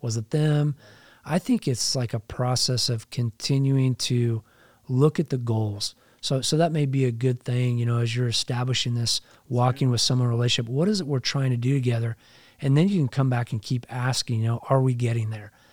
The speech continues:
Are, are you still passionate about doing this with me?" And then, you know, maybe you, maybe you do check in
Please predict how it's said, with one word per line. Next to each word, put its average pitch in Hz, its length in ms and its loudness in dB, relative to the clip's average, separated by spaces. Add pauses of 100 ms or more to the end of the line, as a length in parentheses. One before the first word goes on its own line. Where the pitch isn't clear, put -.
(200)
Are, 139 180 2
are 139 120 0
you 131 140 2
still 143 640 0 (220)
passionate 135 500 0
about 123 240 0
doing 123 240 4
this 123 180 -2
with 117 180 -4
me?" 123 320 0 (460)
And 135 200 0
then, 156 140 4
you 160 80 4
know, 135 140 2
maybe 156 280 2
you, 139 240 2 (120)
maybe 165 180 0
you 165 80 2
do 135 220 0
check - 340 -4
in 123 300 0